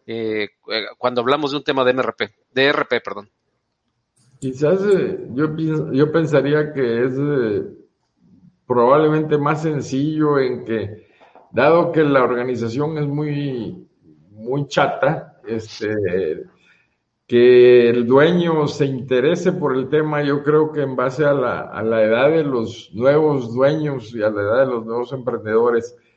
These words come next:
Speaker 2: está siendo más sencillo esto,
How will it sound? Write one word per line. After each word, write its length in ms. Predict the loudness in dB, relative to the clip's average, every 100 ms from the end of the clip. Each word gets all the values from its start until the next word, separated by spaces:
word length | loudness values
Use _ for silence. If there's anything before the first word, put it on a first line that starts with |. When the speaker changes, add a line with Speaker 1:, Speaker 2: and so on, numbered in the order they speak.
| _ _ _ _ _
Speaker 2:
está 440 | -4 -4 -4 -4 -4
siendo 400 | 0 -2 -2 -4
más 280 | -2 -4
sencillo 600 | -4 -6 -4 -2 0 2
esto, 440 | 2 2 -6 -18